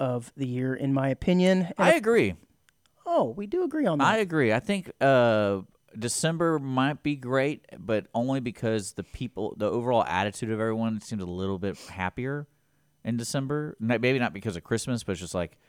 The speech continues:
Speaker 2: everyone's like, "Oh, New
Speaker 1: It's
Speaker 2: Year."
Speaker 1: stressful, though.
Speaker 2: It's,
Speaker 1: December
Speaker 2: it
Speaker 1: time can be
Speaker 2: Yeah, as,
Speaker 1: stressful.
Speaker 2: as if you're an idiot and have kids.
Speaker 1: Uh, see,
Speaker 2: And
Speaker 1: yeah, right?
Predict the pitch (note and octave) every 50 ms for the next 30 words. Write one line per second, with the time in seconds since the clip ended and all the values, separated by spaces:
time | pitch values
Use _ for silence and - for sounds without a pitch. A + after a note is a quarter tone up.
0 | _ _ _ _ _ _ - G#2 G#2+ A2 A#2 A2+ F#2+ F#2+ F#2 F2 G#2 A2 G#2 F#2
1 | F2 F2+ G#2+ C#3 D#3+ E3+ F3 B3 B3 - F#3 E3 B2 G#2 F#3 E3 C#3+ C3 A#2 G#2
2 | G2+ - - - _ _ _ - A2+ C3 C#3 - - A#3+ - - D#4+ D4+ E4+ -
3 | - C#4 C4+ C4 A#3 - - A#3 G#3 G#3 F#3 - - - - - G3+ G#3 F#3+ C3
4 | B2+ C3+ C#3 D3 - - B2+ C#3+ C3+ D3 B2+ C3+ B2 A#2 A2+ A2 G#2 G2 - F2+
5 | G#2 F#2+ - - A2 B2 A#2+ G#2+ F2+ F#2 F#2+ - E2 F#2 F#2 E2+ - - - A#2
6 | G2+ F2+ D#2+ D2+ - - - _ - G3 G3 G3 F#3 F#3 F3 F3 F#3 G3+ A3 A#3
7 | C4 B3+ B3 G#3+ D3+ A#2 A2 D3+ F#3 A#3 C4+ C#4+ -